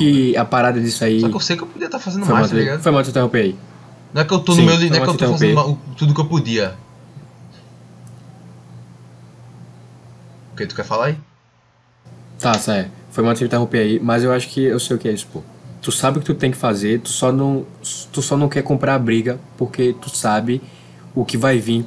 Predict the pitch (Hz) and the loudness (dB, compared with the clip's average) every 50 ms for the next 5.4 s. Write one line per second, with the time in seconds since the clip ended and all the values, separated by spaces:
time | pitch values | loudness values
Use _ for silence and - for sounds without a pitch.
0 | - - - 120 117 - - 117 107 107 101 95 98 95 - - - 160 147 139 | -6 -8 -4 -4 -4 -2 -2 -4 -2 -2 -2 -2 -4 -6 -8 -4 -2 0 0 0
1 | 135 135 - 139 131 127 113 - - - 135 135 135 131 123 117 110 - 120 - | 0 -2 -2 0 0 0 0 -2 -2 -2 -2 -2 0 0 -2 -4 -6 -8 -14 -18
2 | - - - 120 - 120 113 110 104 107 101 98 104 101 92 101 98 98 92 92 | -10 -6 -4 -4 -2 0 -2 -2 -2 -2 -2 -2 -2 -2 -4 -4 -4 -4 -4 -4
3 | - - - - - - 120 107 - 127 117 107 - 117 110 104 104 - - 127 | -8 -12 -20 -20 -14 -8 -6 -6 -4 -4 -4 -4 -2 -2 -2 -2 -4 -4 -2 -2
4 | 123 123 - - 131 131 127 - 131 123 - - 139 117 113 113 - 123 117 107 | -2 -2 -2 -2 -2 -2 -2 0 -2 -2 -2 0 0 0 0 0 -2 -2 -2 -2
5 | 110 107 - - - 101 95 | -2 -4 -6 -8 -10 -10 -10